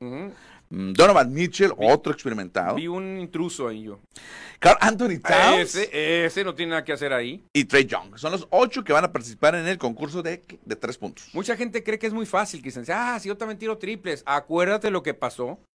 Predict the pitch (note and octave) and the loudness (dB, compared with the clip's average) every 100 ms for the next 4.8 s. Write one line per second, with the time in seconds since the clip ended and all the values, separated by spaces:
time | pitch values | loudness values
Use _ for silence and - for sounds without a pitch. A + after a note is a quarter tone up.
0 | _ - D3+ D#3 D3 D3+ C#3 C3+ F#3 G3+ | _ -4 -2 -2 -4 -4 -4 -2 0 2
1 | F#3+ G3 G3 F3+ D#3 A2 C3 F#3+ C4 - | 2 0 2 2 2 -2 0 2 0 0
2 | F#3+ D3 C3+ C3 E3+ C#3+ A2 D3+ D#3 G3 | -2 0 -2 -2 -4 -6 -2 -2 -2 -6
3 | E3+ - C#3+ A#2+ A2 A#3 - - - - | -6 -8 -8 -8 -6 -8 -8 -12 -12 -8
4 | D3+ F#3 G3+ F3+ D4+ A#3+ C#3+ F#2+ | -6 -4 -4 -4 -6 -6 -8 -10